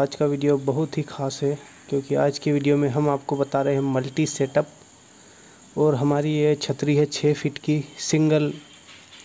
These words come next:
सी प्लस के यू band की prime focus single तवे की छतरी है ये।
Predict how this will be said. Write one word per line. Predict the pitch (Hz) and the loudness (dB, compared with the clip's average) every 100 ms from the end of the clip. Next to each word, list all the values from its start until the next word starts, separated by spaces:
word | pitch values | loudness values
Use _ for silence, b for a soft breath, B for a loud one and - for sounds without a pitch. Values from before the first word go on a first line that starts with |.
| - - | -20 -14
सी | - 151 | -2 -2
प्लस | 143 143 139 | 2 2 0
के | - 135 | 2 2
यू | 139 | 4
band | 139 131 | 2 0
की | 131 | -4
prime | 135 135 131 131 | -4 -2 -2 -2
focus | 131 127 151 - - - | -4 -2 -4 -4 -16 -6
single | - 147 147 | 0 2 2
तवे | 143 139 139 | 0 0 0
की | 139 | -2
छतरी | 135 131 139 135 | -6 -6 -4 -2
है | |
ये। | 135 | -2